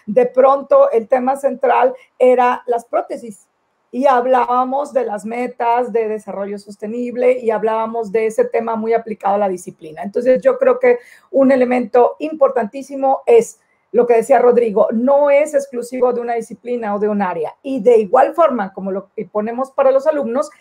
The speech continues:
debe de ser para los maestros. Cuando hay este acompañamiento y entre todos buscamos la forma,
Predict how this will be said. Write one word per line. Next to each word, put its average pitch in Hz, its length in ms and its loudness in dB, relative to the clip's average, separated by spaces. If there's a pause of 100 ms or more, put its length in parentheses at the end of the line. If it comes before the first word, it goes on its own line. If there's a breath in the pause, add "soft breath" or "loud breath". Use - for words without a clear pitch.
(160 soft breath)
debe 247 360 4
de 240 120 2
ser 214 280 -2
para 208 200 0
los 190 240 -4
maestros. 175 420 -10
Cuando 214 380 -4
hay 233 160 -2
este 262 240 -2
acompañamiento 233 920 -2
y 190 120 -4
entre 196 240 -6
todos 247 320 2
buscamos 208 500 -6
la 196 140 -4
forma, 262 360 -2